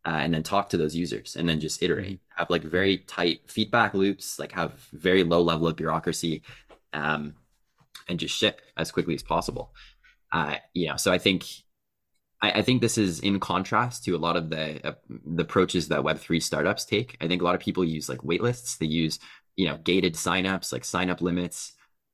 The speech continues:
Speaker 1: uh, stuff like that, which, which I think works in certain circumstances. Like, if you're building a social network and you have a large influx of low quality users, it's gonna push, you know, it's gonna decrease retention. But, you know, I think a lot of products, a product like Paragraph, that would not benefit us. Like, we, we want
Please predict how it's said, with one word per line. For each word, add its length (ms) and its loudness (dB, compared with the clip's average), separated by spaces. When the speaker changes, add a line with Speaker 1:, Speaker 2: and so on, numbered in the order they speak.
Speaker 1:
uh, 500 -2
stuff 240 0
like 160 2
that, 220 4
which, 160 2
which 120 4
I 100 4
think 280 0
works 380 0
in 120 0
certain 320 -2
circumstances. 840 -4
Like, 80 -2
if 100 2
you're 100 8
building 260 6
a 40 2
social 380 0
network 380 -2
and 120 -2
you 60 0
have 140 0
a 160 0
large 300 2
influx 420 -2
of 100 -6
low 120 2
quality 300 -2
users, 360 -4
it's 120 -8
gonna 140 -4
push, 540 -6
you 100 -2
know, 60 -4
it's 100 -10
gonna 120 2
decrease 360 -2
retention. 520 -2
But, 260 -2
you 80 2
know, 40 2
I 60 0
think 140 2
a 40 4
lot 140 6
of 80 0
products, 400 0
a 80 -8
product 220 2
like 180 -2
Paragraph, 420 -2
that 140 -4
would 100 -4
not 200 -2
benefit 340 -6
us. 260 -10
Like, 140 -2
we, 180 4
we 140 2
want 320 2